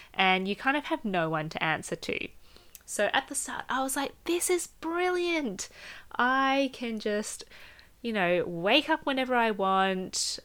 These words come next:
I'll do however many hours I feel, you know, I, I can do that day. And because I'm so passionate about the cause, I will just work whatever hours I feel like.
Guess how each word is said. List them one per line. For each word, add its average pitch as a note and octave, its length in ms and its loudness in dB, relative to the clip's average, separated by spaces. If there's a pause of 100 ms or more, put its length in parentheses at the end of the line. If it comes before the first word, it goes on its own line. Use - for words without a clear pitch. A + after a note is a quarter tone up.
(120)
I'll F#3 500 0
do A3 400 4
however G#3 540 2
many D#4 280 0
hours G#3 320 0
I G3 80 0
feel, G3 640 0 (840)
you G3+ 200 -4
know, E3+ 220 2
I, F3+ 240 0 (100)
I F#3 120 0
can F#3+ 340 0
do F#3 200 2
that E3+ 240 -2
day. E3 560 0
And E3 240 -4
because A3+ 420 2
I'm F3+ 140 -4
so C#4 240 0
passionate F#3+ 420 -8
about E3+ 240 -6
the F3+ 60 -8
cause, D#3+ 480 -2
I E3+ 180 -4
will E3 200 -6
just E3+ 260 -8
work E3 360 -4 (400)
whatever G3 720 2
hours E3 480 0
I D#3+ 220 -6
feel E3 280 -6
like. C4 420 -4